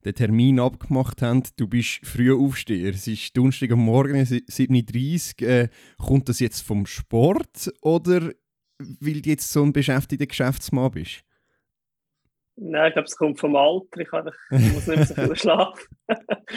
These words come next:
Speaker 1: Ja,
Speaker 2: Ähm,
Speaker 1: komm jetzt.
Speaker 2: aber es hat, hat schon noch ein bisschen Vergangenheit mit dem Sport. Also ich bin ein Morgenmensch und, ähm, ja, eben, ich habe viel in Kenia gelebt und trainiert. Da sind wir am wirklich bei ihr Dämmerung schon losgerannt. Also kurz nach der
Speaker 1: Mhm.
Speaker 2: sechs, äh, halb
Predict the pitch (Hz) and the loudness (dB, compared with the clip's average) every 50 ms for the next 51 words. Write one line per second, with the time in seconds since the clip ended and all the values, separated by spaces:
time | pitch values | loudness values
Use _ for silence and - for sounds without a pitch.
0 | 247 - - 262 254 311 - - - 123 135 139 156 165 165 165 165 117 101 101 | 2 2 2 2 -2 -2 -4 -4 -2 -2 0 2 4 4 4 2 2 -2 -4 -6
1 | 98 - - - - 180 180 180 175 175 175 175 - 185 185 180 - 180 180 180 | -8 -10 -14 -10 -4 -2 0 2 2 0 0 0 0 0 0 0 -2 -4 -4 -4
2 | 180 - - 175 180 180 180 180 175 175 175 170 - - 165 - 165 160 165 170 | -4 -4 -8 -6 -6 -4 -6 -6 -6 -6 -8 -8 -8 -10 -6 -4 -4 -4 -4 -4
3 | 165 160 156 - 165 151 139 160 151 - - _ - 143 143 139 - _ 147 - | -4 -4 -4 -4 -6 -14 -16 -16 -18 -20 -20 _ -10 -10 -10 -10 -12 _ -18 -18
4 | - - _ _ 180 185 180 175 175 175 175 175 175 180 - 175 175 175 170 170 | -18 -20 _ _ -2 0 0 -2 -2 -2 0 0 -2 0 -2 -2 -2 -2 -4 -4
5 | 170 175 170 - - - _ _ _ _ _ _ _ _ 180 170 170 165 165 156 | -4 -6 -8 -12 -16 -16 _ _ _ _ _ _ _ _ -2 -2 0 -2 0 0
6 | 165 160 156 156 156 151 151 147 147 143 135 _ _ _ _ 147 151 165 156 147 | 2 2 2 2 0 -2 -8 -10 -12 -14 -16 _ _ _ _ 2 2 4 4 0
7 | 139 139 135 _ _ _ - 156 - 160 156 156 151 151 139 - 165 160 160 151 | -4 -4 -10 _ _ _ -20 -12 -4 -2 -2 0 -2 -4 -4 -4 -2 -2 -2 -4
8 | 143 - - 180 180 185 180 180 175 175 - - 165 165 165 - _ 160 156 - | -4 -2 0 0 2 2 2 2 0 0 0 0 0 0 -2 -6 _ -14 -14 -12
9 | - 156 160 160 156 160 160 156 - - 147 - 156 147 147 147 147 147 139 - | -8 -6 -4 -4 -2 -2 -2 -2 -4 -8 -10 -8 -8 -6 -6 -6 -8 -8 -10 -12
10 | - 151 - _ _ _ - 143 143 143 139 _ _ _ _ _ _ _ _ _ | -14 -14 -14 _ _ _ -6 -6 -4 -6 -8 _ _ _ _ _ _ _ _ _
11 | _ _ _ _ _ _ _ 165 160 156 - - 147 151 165 175 175 175 175 170 | _ _ _ _ _ _ _ 0 0 2 2 0 2 2 2 2 2 2 2 0
12 | - - - 175 156 160 160 160 165 165 - - - 160 165 160 160 160 156 151 | 0 0 0 0 2 4 2 2 0 -2 -8 -10 -4 -2 0 0 0 -2 -4 -6
13 | 147 147 - 147 147 139 - 160 160 - - - 156 151 151 147 147 117 113 160 | -6 -6 -6 -8 -8 -6 -6 -8 -8 -8 -10 -8 -4 -4 -4 -4 -4 -2 -2 0
14 | 151 156 113 110 - - - 165 160 156 156 156 151 151 151 151 156 151 | 0 0 -2 -4 -10 -6 -2 0 2 4 4 2 2 0 -2 -4 -4 -4